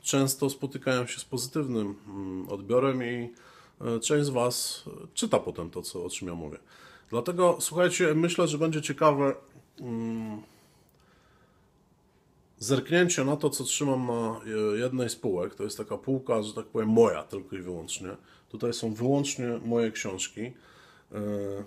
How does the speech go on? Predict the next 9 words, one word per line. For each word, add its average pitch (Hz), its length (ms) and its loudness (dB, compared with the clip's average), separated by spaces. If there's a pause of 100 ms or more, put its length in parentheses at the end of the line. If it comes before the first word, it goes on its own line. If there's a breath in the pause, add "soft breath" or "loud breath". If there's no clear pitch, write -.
(280 soft breath)
no, 139 180 -4
tam 104 160 -4
parę 110 220 0
dokumentów 107 600 -4
jakichś - 240 -16
rodzinnych 95 460 -6
też - 240 -6
jest. 107 280 -8 (500 loud breath)
Ale 120 420 4